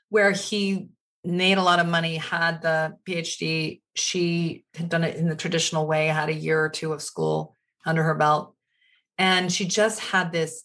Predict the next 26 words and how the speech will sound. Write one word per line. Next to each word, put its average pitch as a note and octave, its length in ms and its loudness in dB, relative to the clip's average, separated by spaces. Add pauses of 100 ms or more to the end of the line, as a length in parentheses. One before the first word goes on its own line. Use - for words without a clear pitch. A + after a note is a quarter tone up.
(160)
basic F#3 760 0
sense E3+ 640 -2
that, C#3+ 440 -2 (1300)
um, D#3+ 520 -2 (760)
that F3+ 340 0
she - 280 -4
couldn't A#3+ 460 0
really F#3 360 -2
leave D#3+ 300 -6
him D#3 420 -10
because F3 920 2 (180)
there F3+ 240 2
would F3 160 4
be F3 160 0
this E3+ 280 -2
fight E3 440 -2 (220)
for E3+ 100 -6
the D#3+ 100 -4
money D#3+ 420 -2
and D#3+ 120 -8
she - 160 -6
would D#3+ 180 -4
never D#3+ 220 -4
get D#3+ 260 -4
it. D#3 140 -4
And F3 160 -6